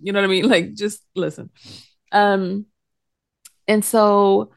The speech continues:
I also allow myself some time to grieve, to be scared,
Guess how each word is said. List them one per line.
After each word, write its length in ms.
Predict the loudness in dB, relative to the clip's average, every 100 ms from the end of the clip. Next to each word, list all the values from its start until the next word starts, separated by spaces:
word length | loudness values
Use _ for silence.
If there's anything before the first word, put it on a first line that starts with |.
| _ _ _ _ _ _
I 640 | -6 -2 0 0 -2 -4 -6
also 380 | -6 -4 -4 -2
allow 300 | 2 2 2
myself 400 | 0 -4 -6 -6
some 160 | -8 -10
time 440 | -6 -4 -2 -4 -8
to 420 | -8 -6 -6 -8 -10
grieve, 720 | -10 -8 -4 -4 -4 -6 _ _ _ _ _ _ _ _ _ _ -8
to 60 |
be 120 | -6
scared, 640 | -6 -4 -6 -4 -6 -8